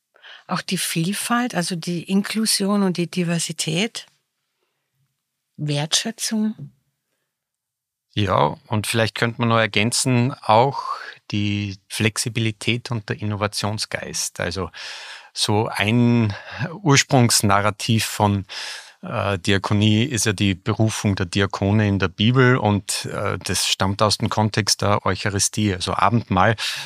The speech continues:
Speaker 2: was ja ursprünglich ein Sättigungsmahl war und jeder hat halt was mitgebracht, der was gehabt hat. Und da hat's eben dann das Problem gegeben, dass, äh, die, die Witwen und Waisen nichts gekriegt haben, weil die anderen alles schon vorher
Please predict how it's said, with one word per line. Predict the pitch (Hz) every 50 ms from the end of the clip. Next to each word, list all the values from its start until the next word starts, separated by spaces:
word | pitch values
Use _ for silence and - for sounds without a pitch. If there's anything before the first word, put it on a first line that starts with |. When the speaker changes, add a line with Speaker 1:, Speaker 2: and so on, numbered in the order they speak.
| - - -
Speaker 2:
was | 98 95 -
ja | - 101 95 92 95
ursprünglich | - 120 104 - - 110 95 90
ein | 95
Sättigungsmahl | - - 101 98 - - 127 117 127 123 123 120 - - 107 104 95 95 62 71 127 110
war | 113 117 - 156 156 135 117 -
und | - - 98 95 95 95 95 98 101 - - - - - - - - - - - - 101 90
jeder | 104 101 104 98
hat | 90 101 85
halt | 98 95 - -
was | - 90 110
mitgebracht, | 113 131 131 - - 160 165 - - - - - -
der | - - 82
was | 82 - -
gehabt | - - 92 - _ - -
hat. | 143 151 - - - - - - - - -
Und | 107 98 -
da | 113 101
hat's | 113 123 120 - 143 139 - -
eben | 123 123 131 131
dann | 127 127 127 123
das | 123 117 -
Problem | - - 113 98 107 101 107 127 135
gegeben, | 127 127 127 131 135 139 127
dass, | - 117 117 113 - - - - - - -
äh, | - 60 60 57 55 57 - - - - - - 107 - _ -
die, | - 110 104 101
die | 98 - 101 95 95 95 90 92 92
Witwen | 90 95 107 135 139 - - 156 156 151 151 160 160
und | - 117 104 104 - - 160
Waisen | 165 - - - 131 120 - - 156 170 165 151 - - - - 170
nichts | 151 - - 147 151 147 - -
gekriegt | - 202 190 - - -
haben, | - 82 78 73 - _ _ _ -
weil | - 98 101
die | 101 -
anderen | 87 95 110 127 113 113 113 - -
alles | - 104 104 - - -
schon | - - 139
vorher | - - - 110 - 123 127